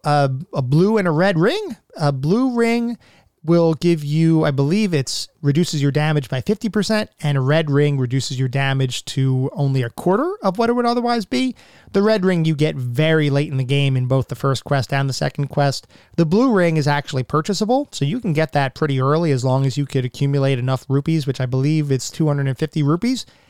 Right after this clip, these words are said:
And I'm almost positive the maximum rupee value is two hundred and fifty-five because that's the maximum value for an eight-bit integer. So, well, yeah,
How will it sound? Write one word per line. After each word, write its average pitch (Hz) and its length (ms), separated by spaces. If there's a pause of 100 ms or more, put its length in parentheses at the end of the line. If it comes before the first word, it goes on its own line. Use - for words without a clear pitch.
(180)
And 160 120
I'm 156 220
almost 311 320
positive 202 460
the 127 80
maximum 180 580
rupee 208 240
value 226 420
is 135 120
two 202 160
hundred 165 180
and 135 100
fifty-five 165 640
because 135 360
that's 143 320
the 135 260 (420)
maximum 147 460
value 143 460
for 131 240
an 139 100
eight-bit 151 500
integer. 240 460 (380)
So, 165 640
well, 127 180 (340)
yeah, 120 180